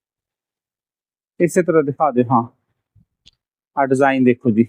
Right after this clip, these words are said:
ਗਲੇ ਦਾ ਜ਼ਰਾ ਦਿਖਾਓ। ਆਹ ਦੇਖੋ ਜੀ, ਗਲੇ ਦਾ ਡਿਜ਼ਾਈਨ,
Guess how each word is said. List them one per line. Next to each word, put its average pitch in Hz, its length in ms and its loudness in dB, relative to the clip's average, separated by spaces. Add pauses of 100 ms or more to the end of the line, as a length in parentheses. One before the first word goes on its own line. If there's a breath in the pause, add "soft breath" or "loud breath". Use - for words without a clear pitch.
(1300)
ਗਲੇ 151 240 4
ਦਾ 143 100 0
ਜ਼ਰਾ 131 220 2 (420)
ਦਿਖਾਓ। 135 300 0 (1600)
ਆਹ 143 140 2
ਦੇਖੋ 127 220 -4
ਜੀ, 110 120 4
ਗਲੇ 123 260 2
ਦਾ 127 120 2
ਡਿਜ਼ਾਈਨ, 120 440 0